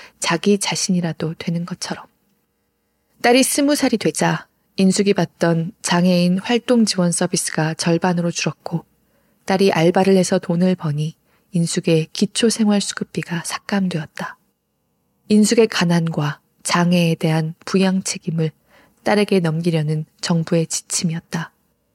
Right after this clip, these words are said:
인숙의 목소리가 격앙되었다. "딸은 딸의 인생을 살게 해줘야 하잖아요." 그것이 인숙이 살아야 할 이유였는데 어쩌면 자신이 딸의 인생의 걸림돌이 될지 모른다는 두려움이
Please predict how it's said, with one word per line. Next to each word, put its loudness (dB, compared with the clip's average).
인숙의 4
목소리가 -2
격앙되었다. -4
"딸은 2
딸의 2
인생을 4
살게 0
해줘야 2
하잖아요." 0
그것이 2
인숙이 2
살아야 2
할 4
이유였는데 0
어쩌면 2
자신이 0
딸의 4
인생의 2
걸림돌이 2
될지 -4
모른다는 -2
두려움이 -4